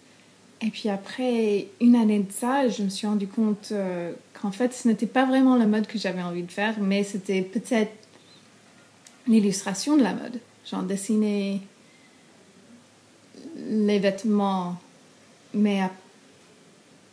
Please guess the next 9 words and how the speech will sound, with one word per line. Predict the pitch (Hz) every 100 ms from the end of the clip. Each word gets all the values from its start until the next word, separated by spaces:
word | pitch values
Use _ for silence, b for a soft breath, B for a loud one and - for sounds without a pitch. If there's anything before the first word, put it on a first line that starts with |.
| -
après, | - - 277 233 208 202
euh, | 190 190 180 - - - - _ - -
je | 220 -
me | 220 214
disais, | 202 214 220 233 214
euh, | 190 180 180 - - - B B B - _
en | 214
fait, | - 254
c'est | 220